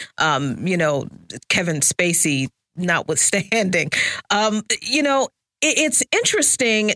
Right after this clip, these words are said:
that this advance in technology, Chris, that has helped people cut the cord from massive cable companies are, like, doing not the same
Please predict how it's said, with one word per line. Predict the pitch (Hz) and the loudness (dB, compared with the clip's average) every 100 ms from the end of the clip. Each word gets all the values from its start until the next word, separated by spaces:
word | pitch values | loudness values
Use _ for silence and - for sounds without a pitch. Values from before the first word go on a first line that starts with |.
| - | -2
that | 190 190 185 185 - - _ - | 0 2 2 -2 -6 -20 _ -6
this | 311 349 | -2 0
advance | 302 196 269 392 - | 0 0 0 0 2
in | 339 302 | 0 2
technology, | - 247 208 202 220 202 170 160 151 | 0 0 0 2 2 0 0 0 -2
Chris, | - - 180 - | -4 -4 -2 0
that | 175 | 0
has | 170 | 0
helped | - 254 285 - - | 2 2 0 -4 -4
people | - 254 226 220 208 190 | -2 0 0 0 0 -2
cut | - 294 - | -2 -2 -2
the | 233 214 - | -4 -4 -4
cord | - 247 233 214 | -2 2 2 0
from | - 185 180 - - _ | 0 -2 -2 -8 -20 _
massive | 175 220 370 - 302 - | -4 -2 0 0 0 0
cable | 254 254 226 165 | 0 0 -2 -2
companies | - 143 87 90 - - - - _ - | -2 -4 -6 -6 -6 -6 -12 -20 _ 0
are, | 247 247 240 240 - 185 180 | 2 2 2 0 -2 -6 -6
like, | 202 254 226 185 | -4 -2 0 0
doing | 185 330 359 349 320 311 _ - | 2 2 2 2 0 -2 _ -6
not | 220 247 370 - | -2 0 0 0
the | |
same | 269 - 254 349 415 | 0 2 2 0 -2